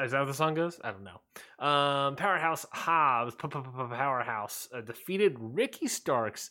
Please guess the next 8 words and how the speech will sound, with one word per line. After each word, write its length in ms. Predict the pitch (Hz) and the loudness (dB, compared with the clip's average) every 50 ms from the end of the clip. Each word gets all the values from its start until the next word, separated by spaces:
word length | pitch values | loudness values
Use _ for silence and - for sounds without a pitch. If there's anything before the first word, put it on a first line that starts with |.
| _ | _
in 300 | - 127 117 110 104 101 95 - - _ _ - - - - - | -6 -6 -4 -6 -6 -8 -12 -14 -16 _ _ -18 -18 -16 -10 -8
five 440 | - - - - 185 190 202 190 | -6 -6 0 2 4 4 4 2
minutes 580 | 190 185 156 135 127 120 113 117 - - - - _ _ _ _ _ _ _ - | 2 0 2 2 2 0 -2 -6 -8 -12 -12 -14 _ _ _ _ _ _ _ -6
and 240 | - 113 110 104 98 | -4 -4 -4 -6 -10
twelve 680 | - - - 127 127 123 123 123 123 120 117 120 117 113 - _ _ _ _ _ _ _ _ | -12 -10 -6 -2 0 2 2 2 2 0 -2 -2 -6 -8 -14 _ _ _ _ _ _ _ _
seconds. 800 | - - - - 147 135 123 - - 104 92 87 90 - - _ _ | -14 -12 -6 -2 -2 -2 -2 -2 -6 -10 -10 -12 -16 -20 -20 _ _
An 200 | 131 127 127 135 - - - | -4 -4 -4 -6 -6 0 2
undoubtable, 1300 | 131 143 180 202 220 202 165 - 165 143 139 151 156 147 131 123 131 135 131 127 123 120 120 120 | 4 4 4 2 0 0 2 4 4 4 4 4 2 2 2 0 0 0 0 0 0 -2 -4 -8